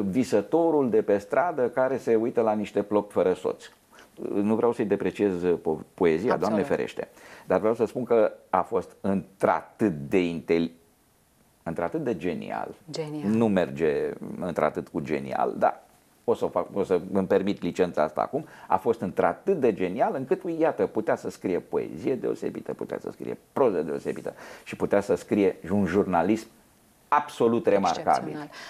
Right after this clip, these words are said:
Speaker 2: Domnule doctor, în documentarea dumneavoastră pentru cartea Solomonarul, v-au fost de ajutor scrisorile dintre Eminescu și Velo-, Veronica
Speaker 1: Au
Speaker 2: Nicule?
Speaker 1: fost, ce, din, am senzația că aia a fost, uh,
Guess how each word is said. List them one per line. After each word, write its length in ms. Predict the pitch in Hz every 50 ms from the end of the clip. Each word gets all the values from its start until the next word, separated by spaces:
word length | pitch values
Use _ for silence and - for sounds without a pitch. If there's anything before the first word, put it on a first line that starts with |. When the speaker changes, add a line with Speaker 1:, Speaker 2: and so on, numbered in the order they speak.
| - -
Speaker 2:
Domnule 220 | - 208 247 247 214
doctor, 380 | 196 - - - 156 151 - - - - - - - - -
în 140 | - 233 233
documentarea 600 | 226 226 226 226 208 214 220 233 277 294 269 202
dumneavoastră 560 | 190 185 160 156 156 160 151 151 - - 185
pentru 280 | - 233 247 254 240
cartea 440 | 226 - 214 208 196 - 190 170 165
Solomonarul, 760 | 165 - 190 175 165 165 165 165 165 170 165 156 156 151 - - - - - - -
v-au 260 | - 156 214 285 330
fost 260 | 320 - 277 247 202
de 60 | 180 196
ajutor 600 | 185 - 147 156 160 139 - 180 165 160 160 156
scrisorile 920 | - - - 175 180 170 - - 226 233 220 185 170 156 151 147 147 - - _ _ _ _ _
dintre 680 | - 151 170 180 180 170 - 185 175 170 165 156 156 -
Eminescu 600 | 180 185 180 170 160 170 175 160 - - - 165
și 200 | 151 - - 170
Velo-, 340 | 156 147 156 165 165 160 - -
Veronica 560 | 160 185 180 175 175 180 233 269 262 - 190
Speaker 1:
Au 220 | - 104 107 107 -
Speaker 2:
Nicule? 80 | 220 240
Speaker 1:
fost, 240 | 151 160 170 156 151 - _
ce, 180 | - - 151 - 113
din, 320 | 110 110 117 113 107 - - _ _ _ _ _ _ _ _ _
am 240 | - 80 110 151 147
senzația 640 | - 143 123 113 98 123 147 151 - 127 110 107 98
că 100 | - 110
aia 200 | 113 135 131 117
a 60 | 104
fost, 260 | - - 127 123 107 92 82 82 87 - _
uh, 200 | - 113 107 98